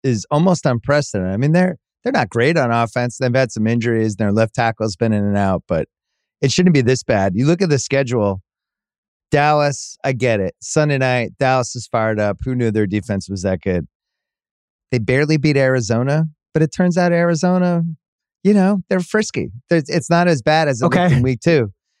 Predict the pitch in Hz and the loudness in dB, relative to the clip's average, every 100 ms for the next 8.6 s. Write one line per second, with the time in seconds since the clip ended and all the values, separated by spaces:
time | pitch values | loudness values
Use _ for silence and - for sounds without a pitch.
0 | _ _ 156 147 131 - - 147 160 180 | _ _ 0 2 -2 -4 -2 0 2 0
1 | 139 131 - 143 123 123 107 117 - 101 | -2 -2 -2 -4 -4 -8 -6 -6 -4 -4
2 | 104 135 - _ _ - 143 165 139 139 | -2 -4 -10 _ _ -4 0 0 2 0
3 | 127 151 147 120 95 - _ _ 151 - | 0 0 2 0 -4 -14 _ _ -4 -2
4 | 147 180 262 254 156 151 165 113 120 104 | 0 0 2 2 0 0 -2 -2 -2 -2
5 | 95 101 - _ _ _ _ - 147 131 | -4 -8 -16 _ _ _ _ 0 2 2
6 | 156 175 190 160 107 - 143 147 139 135 | 2 0 0 -2 -2 -6 -2 -2 0 -2
7 | 123 - 113 107 - 120 117 123 120 98 | -2 -4 -4 -4 -4 0 0 2 0 0
8 | 92 - 120 107 104 98 | -4 -4 -2 -2 0 -2